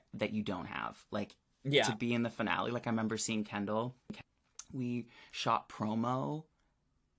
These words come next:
Speaker 1: right after finishing filming. Like, it, it went from, like, finishing the end of the season, and then we went into promo that you would have all seen first as an audience.
Speaker 2: Yeah.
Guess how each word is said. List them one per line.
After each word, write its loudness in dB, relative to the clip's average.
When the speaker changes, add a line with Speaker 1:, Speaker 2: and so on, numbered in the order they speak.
Speaker 1:
right 2
after 2
finishing -2
filming. 0
Like, -2
it, -4
it -2
went -2
from, 0
like, -4
finishing 2
the -2
end 0
of -6
the -10
season, -4
and 6
then 6
we 4
went 2
into -6
promo -2
that -2
you 2
would 2
have -2
all 2
seen -2
first 0
as 0
an -2
audience. 0
Speaker 2:
Yeah. 4